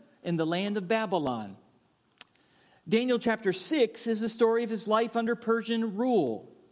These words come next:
and he tells us of the deliverance he had from the lion's den. And of course, Daniel seven, we said, is a vision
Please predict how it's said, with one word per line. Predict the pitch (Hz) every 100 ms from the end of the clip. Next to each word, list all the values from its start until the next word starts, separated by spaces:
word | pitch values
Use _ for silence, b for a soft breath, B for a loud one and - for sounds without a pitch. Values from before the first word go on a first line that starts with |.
| _ b b
and | 196 214
he | 233
tells | 220 220 240 208
us | 156 127 -
of | 160 180 175
the | 190
deliverance | 180 180 190 202 180
he | 196
had | 160 160 165
from | 170
the | 160 151
lion's | 147 147 143 135 131
den. | 160 165 135 113 104 - _ b b b b b _ _ _ -
And | 127
of | 139
course, | 180 170 170
Daniel | 160 147 143
seven, | 135 - 180 185 220
we | 180 165
said, | - 170 185
is | 170 135
a |
vision | 120 127 269 190 139 143 214